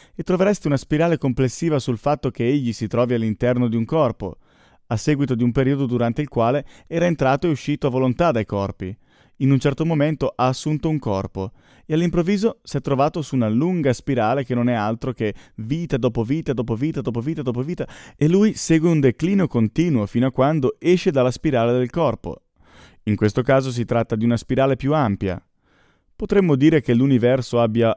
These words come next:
un'età di settantaquattro o settantasei trilioni di anni, benché il termine anno sia estremamente fuorviante. Ciò vale a dire che l'Homo sapiens,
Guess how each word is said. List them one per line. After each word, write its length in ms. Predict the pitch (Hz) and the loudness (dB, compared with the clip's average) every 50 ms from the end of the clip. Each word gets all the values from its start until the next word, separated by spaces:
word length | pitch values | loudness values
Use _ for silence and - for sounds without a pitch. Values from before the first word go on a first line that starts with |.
| _ - | _ -4
un'età 460 | 143 139 139 127 117 - 143 147 143 | -2 0 0 0 2 2 2 2 2
di 120 | 127 123 | 0 -2
settantaquattro 1000 | - - 120 - - - 135 135 127 - 120 - - 127 135 143 135 - - 120 117 | -2 -4 -6 -6 -2 -2 -2 -2 0 -2 -4 -2 0 0 0 0 -2 -2 -4 -8 -6
o 20 | |
settantasei 840 | - - 117 - _ - 143 139 139 127 - 131 120 - - 139 139 | -6 -8 -10 -10 _ -4 -4 -2 -2 -2 -2 -4 -4 -4 -4 -4 -4
trilioni 480 | 120 - 123 123 120 123 131 131 131 127 | -4 -2 -2 0 2 2 2 2 2 2
di 120 | 120 139 | 2 2
anni, 400 | 147 139 117 104 101 95 95 101 - _ _ _ _ _ _ - - | 0 0 0 -2 -4 -6 -6 -10 -14 _ _ _ _ _ _ -16 -8
benché 320 | - 151 156 165 - 202 202 | -4 -2 -2 0 2 2 2
il 220 | 190 151 123 117 | 2 2 -2 0
termine 440 | - 139 135 127 120 123 120 117 110 - | 2 2 2 2 2 2 2 0 0 -2
anno 340 | 117 120 131 143 135 117 110 | -2 0 0 2 0 0 -2
sia 220 | - - 117 110 | -2 0 0 0
estremamente 640 | 107 104 - 107 110 107 107 110 120 120 113 - 113 | 0 0 -2 -2 0 0 2 2 2 2 0 -2 -4
fuorviante. 880 | - - 113 110 101 113 120 123 123 117 107 101 - - 101 - - _ _ _ _ _ _ _ _ _ _ _ _ - - | -4 -4 -4 -2 0 0 0 0 0 0 -2 -4 -4 -6 -8 -8 -10 _ _ _ _ _ _ _ _ _ _ _ _ -14 -4
Ciò 180 | - 151 151 | 0 0 2
vale 200 | 123 120 113 110 | 2 2 2 2
a 20 | 110 | 2
dire 220 | 110 127 120 117 | 2 0 0 0
che 100 | - - | 0 0
l'Homo 220 | 113 117 120 123 | 2 2 2 0
sapiens, 600 | 113 - 147 151 143 - 117 107 101 104 - - | 0 0 -2 -2 -2 -2 -4 -6 -6 -6 -8 -12